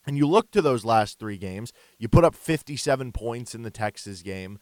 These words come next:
you put up twenty-eight points in the final two games against West Virginia and T C U. Like, how much does that matter? Certainly there were tangible differences when you have a different starting quarterback. Jalen Daniels looked good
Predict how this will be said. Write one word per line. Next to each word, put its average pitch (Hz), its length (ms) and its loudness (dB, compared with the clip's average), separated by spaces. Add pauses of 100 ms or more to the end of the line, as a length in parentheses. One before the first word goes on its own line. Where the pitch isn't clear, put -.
(240)
you 120 200 0
put 143 240 2
up 131 220 4
twenty-eight 131 580 -4
points 120 420 -4
in 110 60 -12
the 110 80 -6
final 110 380 -2
two 113 220 -8
games 107 360 -10
against 101 300 -10
West 107 220 -2
Virginia 98 560 -2 (280)
and 113 220 -10
T 117 200 -8
C 101 200 -10
U. 147 520 0 (280)
Like, 120 140 -6
how 165 240 6
much 180 320 6
does 131 220 2
that 113 200 4
matter? 113 360 -4
Certainly 160 500 -2
there 135 140 2
were 123 100 0
tangible 123 500 -4
differences 117 800 -2 (240)
when 117 160 -6
you 117 120 0
have 113 260 2
a 110 100 0
different 98 340 -14
starting 127 300 0
quarterback. 127 520 2
Jalen 98 320 -6
Daniels 147 440 0
looked 123 320 2
good 95 240 -2